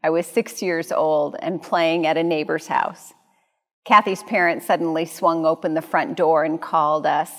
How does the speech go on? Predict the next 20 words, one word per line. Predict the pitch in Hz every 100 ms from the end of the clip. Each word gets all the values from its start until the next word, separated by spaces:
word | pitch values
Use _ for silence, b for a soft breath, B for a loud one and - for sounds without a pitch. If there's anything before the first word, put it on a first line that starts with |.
| B B B
"Hurry | 285 294 294
up, | 294 294 -
come | - 254 262
inside." | 247 233 233 247 262 - - 180 _ _ _ _ _ _ _ _ -
On | 196
the | 185
small | - 190 202 196
black | 196 175 190
and | 214 190
white | 180 -
television | - 156 147 143 147 147 143 156 _ -
were | 160 -
images | 180 185 180 185 180 180 175
of | - 156
the | 151
landing | 156 156 170 170 170 165 -
of | 151
the | 151
Apollo | 156 - 160 156 156 151
eleven | 143 139 131 135 180